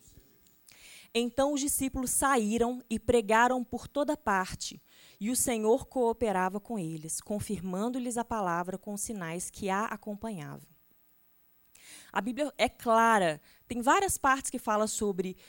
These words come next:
Jesus à direita de Deus, assentado no trono, mas essa foi a parte,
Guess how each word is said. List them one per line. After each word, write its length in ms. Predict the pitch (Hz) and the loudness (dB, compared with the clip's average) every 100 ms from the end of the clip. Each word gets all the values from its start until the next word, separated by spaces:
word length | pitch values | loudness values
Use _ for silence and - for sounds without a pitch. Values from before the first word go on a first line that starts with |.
| - _ | -20 _
Jesus 1040 | 170 202 196 160 185 226 320 - - - - _ _ - | -2 2 4 2 -4 -4 -4 -4 -4 -6 -12 _ _ -8
à 240 | 190 208 | -4 -2
direita 580 | 190 190 185 190 220 214 | -2 0 2 2 0 -4
de 120 | 175 | -8
Deus, 240 | 160 170 170 | -6 -6 -4
assentado 840 | 180 - 196 180 - 220 254 240 | -4 -2 -4 -4 2 4 4 2
no 100 | 233 | -2
trono, 300 | - 180 185 | -2 -8 -6
mas 260 | 196 196 190 | -6 -6 -4
essa 300 | 233 269 277 | -2 -4 -6
foi 160 | 269 | -6
a 60 | 247 | -2
parte, 440 | 240 233 - 262 | -2 -2 -6 -10